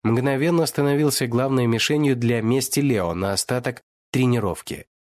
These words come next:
Он расчехлял весь свой арсенал финтов с одной единственной целью: унизить этого человека. Ни к чему и говорить, что с тренировок Месси уходил, как правило, без единой царапины. Игры против Челси были совсем из другой оперы.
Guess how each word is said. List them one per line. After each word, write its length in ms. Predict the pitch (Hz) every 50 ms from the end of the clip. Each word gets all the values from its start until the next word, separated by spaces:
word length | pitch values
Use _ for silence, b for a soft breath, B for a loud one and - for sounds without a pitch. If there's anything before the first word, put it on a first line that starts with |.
| _ _ -
Он 180 | 120 127 127
расчехлял 640 | 131 135 139 131 - - 135 131 143 143 147 139 131
весь 260 | 139 156 151 135 120
свой 220 | - 110 110 107
арсенал 360 | 107 104 - 120 117 120 117 110
финтов 520 | - - 117 110 104 - 143 151 139 - _ _ _ _ -
с 100 | - -
одной 320 | 135 120 113 113 120 120
единственной 680 | 113 113 117 113 113 120 110 - - 120 117 117 120 123
целью: 500 | 120 - - 127 107 87 82 78 71 73 - _ _ _ _ _ -
унизить 640 | 117 127 123 120 120 127 139 147 143 151 139 131
этого 300 | 127 117 - 123 113 117
человека. 680 | 113 - - 117 117 110 101 92 80 - - - - - _ _ _ _ _ _ _ _ -
Ни 140 | 117 131 127
к 80 | 123
чему 260 | - - 135 131 131
и 100 | 127 123
говорить, 480 | 117 120 120 113 117 123 147 139 117 - _ _ _
что 220 | - - - 143 127
с 80 | -
тренировок 560 | - 131 123 117 117 117 123 123 120 113 -
Месси 340 | - 113 120 117 107 - -
уходил, 440 | 110 107 - - 117 110 123 127 120
как 220 | - 117 104 -
правило, 400 | - 117 117 117 110 104 104 104
без 220 | 104 104 113 110 104
единой 440 | 110 117 110 110 117 110 110 107 104
царапины. 680 | - - 110 98 95 80 73 - 73 65 - - - - _ _ _ _ _ _ -
Игры 260 | 147 170 156 254 175
против 400 | 139 - 170 165 - - 147 -
Челси 520 | - - 196 190 175 - - - 107 92 - _ _ _
были 280 | - 117 143 196 190 165
совсем 480 | 135 - 131 113 - - 139 127 120 117
из 100 | 107 101
другой 320 | 113 110 101 110 101 90
оперы. 440 | 85 80 - - - - - -